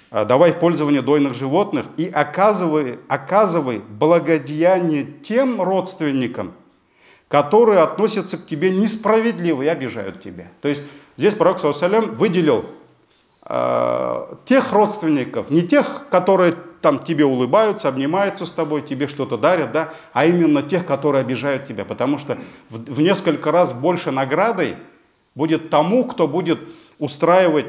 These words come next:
свои отношения с теми родственниками, которые не любят его, там, которые,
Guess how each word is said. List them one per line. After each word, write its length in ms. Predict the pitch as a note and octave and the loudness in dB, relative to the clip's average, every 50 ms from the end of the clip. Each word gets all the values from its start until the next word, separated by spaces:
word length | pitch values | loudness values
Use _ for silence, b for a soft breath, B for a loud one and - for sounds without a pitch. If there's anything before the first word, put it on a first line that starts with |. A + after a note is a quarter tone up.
| - - | -6 -16
свои 260 | - - D3 C#3+ D3+ | -10 -4 0 2 2
отношения 640 | D3+ C#3+ C#3+ C#3 D3 C#3 - - E3+ F3+ F#3 E3+ D3 | 2 2 0 -4 -6 -8 -6 -6 -4 -2 0 0 -2
с 160 | C3+ - - | -2 -4 -8
теми 280 | - - A3+ C4+ B3+ A#3 | -4 -2 0 2 2 2
родственниками, 580 | G#3 F3+ F3+ E3+ F3 - - C#3+ B2+ A2+ B2 B2 | 2 2 0 0 -2 -2 -4 -4 -4 -2 -4 -4
которые 400 | - D#3+ D#3 D3+ D3 C3+ B2+ B2+ | -2 -2 -2 0 -2 -2 -4 -8
не 320 | A#2+ B2 C3+ C#3+ C#3+ D#3+ | -10 -10 -8 -6 -4 -2
любят 380 | D3 B2+ D3 C#3+ C3 B2+ B2+ - | -2 0 0 -2 -2 -4 -8 -8
его, 200 | A#2+ G#2 G2+ G2+ | -10 -10 -10 -10
там, 200 | - - G#2 G2+ | -10 -10 -10 -10
которые, 540 | - A#2 A2 - D3 C#3+ C#3 C#3 C3 A#2+ | -10 -10 -6 -2 -2 0 2 2 0 0